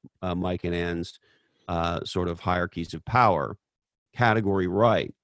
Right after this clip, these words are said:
because the company that designs the space is best positioned to dominate it. And further to that, we know, and we could talk about the data science re-, research behind it, um, but we know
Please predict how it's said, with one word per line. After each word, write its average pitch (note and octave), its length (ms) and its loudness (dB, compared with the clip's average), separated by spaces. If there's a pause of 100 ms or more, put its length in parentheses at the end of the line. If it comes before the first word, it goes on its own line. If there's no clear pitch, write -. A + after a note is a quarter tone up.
(640)
because G#2 240 0
the F#2+ 80 -8
company B2+ 440 2
that G2+ 200 0
designs G#2+ 520 0
the F#2+ 80 -4
space E2+ 440 -2
is F2+ 160 -8
best F#2 340 -4
positioned F2 460 -4
to E2+ 60 -8
dominate F#2+ 680 -2
it. - 140 -12 (880)
And G2+ 120 -2
further F3 360 8
to G2 220 0
that, F2+ 260 2 (220)
we A#2 140 2
know, G2+ 240 2
and A2+ 120 2
we G2 80 -2
could F2+ 120 -8
talk F2+ 220 0
about F2+ 220 -2
the F2 80 -4
data F2+ 360 -2
science E2+ 300 -4
re-, F2+ 180 -2 (120)
research F2+ 400 -4
behind F#2+ 400 0
it, C2+ 160 -6 (420)
um, E2+ 300 0 (360)
but - 200 -2
we A2+ 260 4
know G2+ 560 2